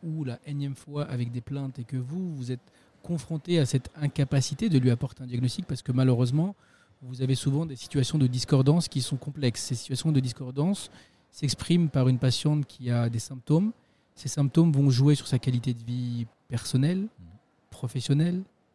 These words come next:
Speaker 1: sociale, sexuelle, vont jouer sur ses schémas de construction en tant que jeune femme, jeune fille, future mère potentiellement. Et en pratique, vous voyez bien que à travers tous ces différentes conséquences, vous allez avoir un élément qui est bien évalué en endométriose, qui sont des conséquences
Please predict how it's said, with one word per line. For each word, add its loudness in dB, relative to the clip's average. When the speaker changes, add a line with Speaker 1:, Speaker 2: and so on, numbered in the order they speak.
Speaker 1:
sociale, -8
sexuelle, -10
vont -10
jouer -6
sur -6
ses 2
schémas 2
de 4
construction -6
en -4
tant -4
que -4
jeune -4
femme, -2
jeune -4
fille, -6
future -4
mère 4
potentiellement. -4
Et 4
en 8
pratique, 0
vous 4
voyez 6
bien 4
que 2
à -6
travers 0
tous -8
ces -4
différentes -4
conséquences, -4
vous -10
allez 4
avoir 4
un 2
élément 2
qui -10
est -8
bien -2
évalué 2
en 2
endométriose, -4
qui -14
sont -4
des 0
conséquences -6